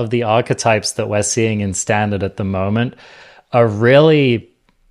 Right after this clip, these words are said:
pushing towards that. They're, like, really trying to exploit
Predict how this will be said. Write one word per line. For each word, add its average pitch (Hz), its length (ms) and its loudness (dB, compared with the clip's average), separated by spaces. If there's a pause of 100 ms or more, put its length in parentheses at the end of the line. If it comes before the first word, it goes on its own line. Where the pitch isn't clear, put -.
(180)
pushing 147 560 2
towards 113 600 2
that. 90 300 -4
They're, 110 160 2
like, 104 240 2
really 127 440 2
trying 120 340 0
to 113 160 0
exploit - 680 0